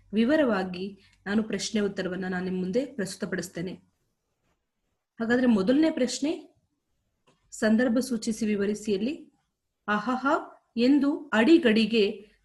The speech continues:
ತಲೆಗೊಡಹುವಂತೂ ಇರಲು." "ಅಹಹ ಎಂದು ಅಡಿಗಡಿಗೆ ತಲೆಗೊಡಹುವಂತೆ ಇರಲು."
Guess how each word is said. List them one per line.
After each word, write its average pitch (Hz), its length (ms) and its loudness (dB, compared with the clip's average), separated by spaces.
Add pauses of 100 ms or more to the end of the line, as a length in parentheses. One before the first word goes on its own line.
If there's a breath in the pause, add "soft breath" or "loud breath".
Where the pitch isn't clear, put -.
(120)
ತಲೆಗೊಡಹುವಂತೂ 226 1200 2
ಇರಲು." 185 720 -2 (480)
"ಅಹಹ 226 560 0
ಎಂದು 226 500 2 (220 loud breath)
ಅಡಿಗಡಿಗೆ 214 840 2 (280 loud breath)
ತಲೆಗೊಡಹುವಂತೆ 214 1040 2
ಇರಲು." 196 840 -2